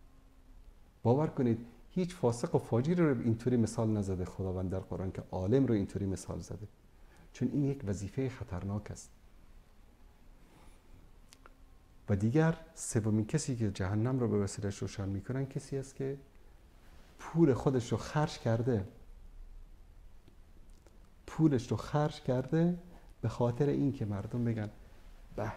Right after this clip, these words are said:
به، عجب آدم سخاوتمندی است، عجب آدم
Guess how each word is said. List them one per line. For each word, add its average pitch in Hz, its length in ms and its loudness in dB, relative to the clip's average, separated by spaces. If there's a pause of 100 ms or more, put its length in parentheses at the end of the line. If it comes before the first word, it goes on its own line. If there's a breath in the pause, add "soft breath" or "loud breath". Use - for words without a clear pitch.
(160)
به، - 80 -16 (1080 soft breath)
عجب 156 420 0
آدم 135 500 0
سخاوتمندی 101 1080 -6
است، - 420 -16 (300)
عجب 135 460 -6
آدم 147 640 0